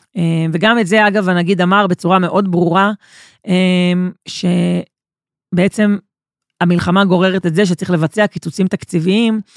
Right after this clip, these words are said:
וככל שהמתפ-, ה-, המלחמה לא, לא נגיד מתפתחת, היא כבר בשלב מאוד מת-, מפותח, אלא מתקדמת וממשיכה, אז יש לה השפעות כמובן על הכלכלה, אמ, והתקציב וההתנהלות הכלכלית הממשלתית צריכה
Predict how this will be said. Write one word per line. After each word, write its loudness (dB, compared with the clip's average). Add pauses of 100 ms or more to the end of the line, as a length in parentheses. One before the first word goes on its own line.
(300)
וככל 0
שהמתפ-, -2
ה-, 0 (380)
המלחמה -4 (580)
לא, 4 (100)
לא 4
נגיד 2
מתפתחת, 2
היא -2
כבר -2
בשלב 2
מאוד 2
מת-, -4
מפותח, 0
אלא 2 (420)
מתקדמת 2
וממשיכה, 0 (600)
אז -2
יש -2
לה 0
השפעות 0
כמובן 0
על 0
הכלכלה, -2 (540)
אמ, -2
והתקציב -2
וההתנהלות 0
הכלכלית -2
הממשלתית 0
צריכה -2